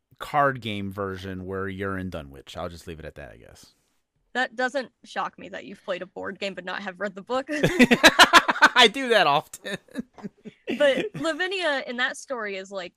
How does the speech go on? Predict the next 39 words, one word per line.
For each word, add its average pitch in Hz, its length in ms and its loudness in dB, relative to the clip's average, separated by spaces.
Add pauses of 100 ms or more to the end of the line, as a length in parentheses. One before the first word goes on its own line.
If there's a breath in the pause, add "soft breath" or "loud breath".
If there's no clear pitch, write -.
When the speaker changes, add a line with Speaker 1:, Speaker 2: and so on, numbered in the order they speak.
(180)
Speaker 2:
super 330 440 -4
parallel 214 440 -4
to 190 80 -6
this 190 280 -8
one. 185 440 -16
Um, 185 320 -8
like, 180 180 -12 (100)
they're, 202 240 -2 (140)
I 220 140 -4
think, 254 260 -8
supposed 214 440 -10
to 220 60 -12
kind 202 220 -8
of 185 140 -12
be 180 120 -10
the 190 120 -8
same 208 240 -12
character, 220 640 -8 (400)
'cause 208 160 -8
in 202 140 -8
Speaker 1:
Okay. - 0 -
Speaker 2:
that 220 200 -2
one, 208 320 -6
she's 208 360 -12
the 208 120 -6
daughter 202 320 0
of 226 80 -8
this 269 200 -10
wizard, 190 480 -8 (300)
and 226 160 -8
she 226 140 -10
uses 277 420 -8
the 226 80 -10
Necronomicon 202 960 -4
to 214 120 -18
summon 196 420 -6
Yog-Sothoth, 185 920 -6
who's, 175 340 -14
like, - 200 -14